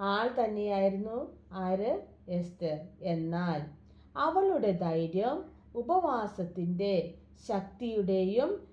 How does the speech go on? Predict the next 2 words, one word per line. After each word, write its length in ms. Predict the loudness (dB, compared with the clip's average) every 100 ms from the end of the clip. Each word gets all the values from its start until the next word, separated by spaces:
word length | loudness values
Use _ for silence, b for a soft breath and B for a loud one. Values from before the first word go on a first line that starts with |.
| B 2
ലക്ഷ്യസാക്ഷാത്കാരത്തിന് 1700 | 4 2 -2 -2 -2 0 -2 -2 -4 -2 -2 -2 0 0 0 -2 -4
വേണ്ടി 460 | -2 0 -2 -2